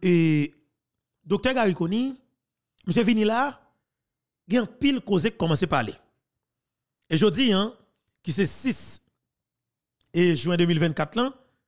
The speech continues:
nous venons dire qui choy. Non seulement nous avons façon que nous, ouais, Gary Coney, et nous décider pour que nous, nous-mêmes en tant que médias,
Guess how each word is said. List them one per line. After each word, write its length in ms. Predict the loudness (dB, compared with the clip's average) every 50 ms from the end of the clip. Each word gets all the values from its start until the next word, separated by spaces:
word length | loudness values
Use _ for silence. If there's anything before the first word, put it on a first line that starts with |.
| _ _ _ _ _ _ _ _ _ -2
nous 100 | 0 2
venons 160 | 2 2 2
dire 160 | 2 2 0
qui 120 | 0 -2
choy. 400 | -2 0 -2 -2 -2 -4 -8 -12 _ _ _ _ _ _ _ _ _ _ _ _ _ _ _ _ _ _ _ _ _ _ _ _ _ _ _ _ _ _ _ _ -4
Non 160 | -2 -2 0
seulement 540 | 0 0 0 0 0 0 -2 -2 -2 -4 -8 _ _ _ _ _ _ _ _ _ _ _ _ _ _ -2
nous 120 | 0 2
avons 140 | 2 2 2
façon 320 | 2 0 -2 -2 -2 -4 -2
que 360 | 0 2 2 2 2 0 -4 -8 _ -4
nous, 240 | 0 2 4 4 4
ouais, 140 | 4 2 2
Gary 240 | 2 2 0 0
Coney, 460 | 0 -2 0 0 0 0 0 -2 -6 _ _ _ _ -4
et 80 | 0
nous 80 | 0 2
décider 460 | 2 0 -2 -2 -6 -6 -2 -2 -2
pour 180 | -2 -2 -6 -2
que 320 | -2 -2 0 0 -2 -6 -10 _ _ _ _ _ _ _ _ _ _ _ _ -6
nous, 480 | -2 -2 0 0 0 -2 -4 -6 -8 -12 _ _ -4
nous-mêmes 300 | 0 2 2 4 4 2
en 80 | 2
tant 80 | 0 -2
que 100 | -2 -2
médias, 520 | 0 0 -2 -2 0 0 0 -2 -2 -6